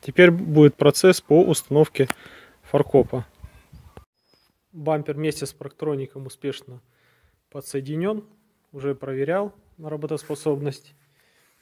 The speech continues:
И теперь можно показать, как он работает. Датчик один.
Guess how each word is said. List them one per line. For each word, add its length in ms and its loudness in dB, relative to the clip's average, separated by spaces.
И 140 -16
теперь 380 -10
можно 460 -8
показать, 440 -10
как 240 -16
он 80 -16
работает. 540 -6
Датчик 480 -16
один. 340 -16